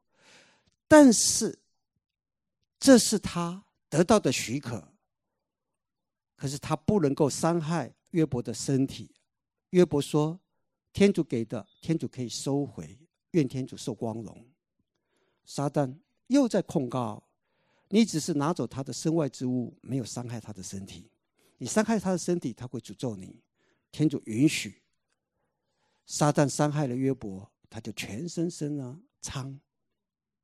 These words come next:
痛楚。可是不能夺走约伯的生命，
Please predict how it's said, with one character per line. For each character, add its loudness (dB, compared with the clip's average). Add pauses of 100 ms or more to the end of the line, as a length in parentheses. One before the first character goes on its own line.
(240)
痛 -2
楚。 -14 (1160)
可 -12
是 -8
不 2
能 4
夺 -2
走 -8 (680)
约 0
伯 -6
的 -14
生 -10
命， -12